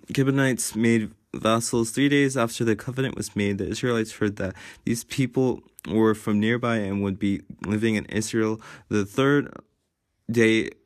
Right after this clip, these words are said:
on the road, the Israelites came to their cities of Gibeon, Sifra, Beroth, and Kiriath Jearim,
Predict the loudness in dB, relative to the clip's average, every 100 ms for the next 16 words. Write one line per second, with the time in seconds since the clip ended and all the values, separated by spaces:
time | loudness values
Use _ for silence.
0 | _ -2 0 2 0 2 2 0 -2 -4
1 | -2 -4 -2 -2 -2 -2 -2 -2 -2 -2
2 | -2 0 0 0 -2 -6 -6 -2 0 0
3 | -2 -2 -6 -14 -20 -20 _ _ _ _
4 | _ _ _ _ _ _ _ _ -8 -2
5 | 0 0 -2 -14 -18 -20 _ _ _ _
6 | _ _ _ _ _ -20 -20 -18 -14 -2
7 | 2 2 2 2 0 -2 -6 -14 -20 -20
8 | -20 -20 _ 2 4 4 4 2 -2 -8
9 | -6 -2 -2 -2 -4 -8 -12 -2 2 2
10 | 2 2 0 -4 -8 _ _ _ -20 -4
11 | 0 2 2 0 -2